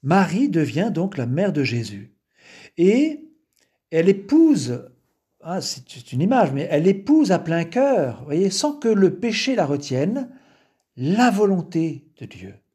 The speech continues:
Et elle se livre elle-même intégralement à la personne et à l'œuvre de son fils qu'elle va enfanter,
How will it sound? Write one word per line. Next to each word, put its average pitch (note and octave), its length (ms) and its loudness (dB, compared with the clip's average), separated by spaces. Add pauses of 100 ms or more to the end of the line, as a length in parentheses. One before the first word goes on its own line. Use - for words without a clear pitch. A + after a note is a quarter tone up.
(880)
Et B3 380 2 (200)
elle A#3 200 -2
se - 200 -4
livre A3+ 600 2
elle-même G3 560 2
intégralement G3 920 -2
à F3+ 80 2
la E3 140 0
personne E3 920 -4 (540)
et C3+ 100 -4
à C#3+ 60 0
l'œuvre D#3 600 2
de B2 120 -8
son A#2 260 -12
fils - 800 -14 (260)
qu'elle B2 140 -12
va A#2 160 -6
enfanter, A2 580 -12